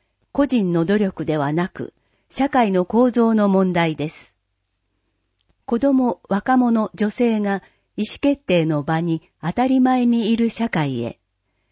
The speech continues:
ジェンダーギャップを家庭、職場、社会全体で解消へ。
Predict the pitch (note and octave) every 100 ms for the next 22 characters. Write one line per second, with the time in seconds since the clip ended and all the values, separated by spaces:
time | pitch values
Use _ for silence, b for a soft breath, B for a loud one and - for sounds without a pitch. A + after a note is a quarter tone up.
0 | _ _ _ _ - A#3 C4+ C4+ C4+ C4+
1 | C4+ - E3+ D#3+ D3+ - _ _ _ G3
2 | - B3+ A#3 G#3+ - - G3+ B3 A3 G#3+
3 | F#3+ b b - C4 A#3 F#3+ E3+ G3+ B3+
4 | B3 A#3 G#3 G3+ - _ F3+ G#3 - G3+
5 | F3+ E3+ D#3+ -